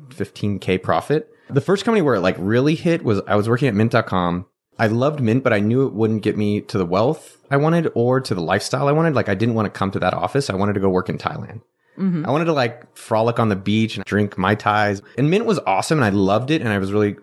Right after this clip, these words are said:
Speaker 1: grateful to be a part of it, but I knew that's where I wanted to go. So literally, I would wake up at around, like, five or six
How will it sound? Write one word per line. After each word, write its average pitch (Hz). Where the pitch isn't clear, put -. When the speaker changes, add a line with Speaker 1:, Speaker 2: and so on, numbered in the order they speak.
Speaker 1:
grateful 98
to 104
be 101
a 85
part 92
of 123
it, 139
but 101
I 98
knew 110
that's 87
where 123
I 127
wanted 143
to 143
go. 160
So 156
literally, 139
I 113
would 117
wake 123
up 131
at 104
around, 104
like, 90
five 104
or 107
six -